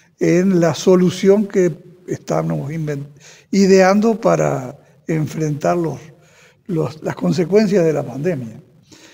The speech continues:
Este, es, es mucha plata la que se va a invertir, son muchos los programas que se están ideando, y las diferencias que teníamos ayer, como ustedes sabrán y saben los que estuvieron presentes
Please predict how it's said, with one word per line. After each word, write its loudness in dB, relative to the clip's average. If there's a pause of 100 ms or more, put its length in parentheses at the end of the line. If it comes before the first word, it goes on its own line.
(240)
Este, -4 (120)
es, 0
es 0
mucha 0
plata 2
la -2
que -8
se -6
va 0
a 2
invertir, -2 (420)
son 2
muchos 4
los 2
programas 0
que -4 (240)
se -2
están -2
ideando, 0 (440)
y 2
las 4
diferencias 2
que 0
teníamos 0
ayer, 0
como -2
ustedes -2
sabrán -6 (300)
y -6
saben 2
los -2
que -10
estuvieron -2
presentes -6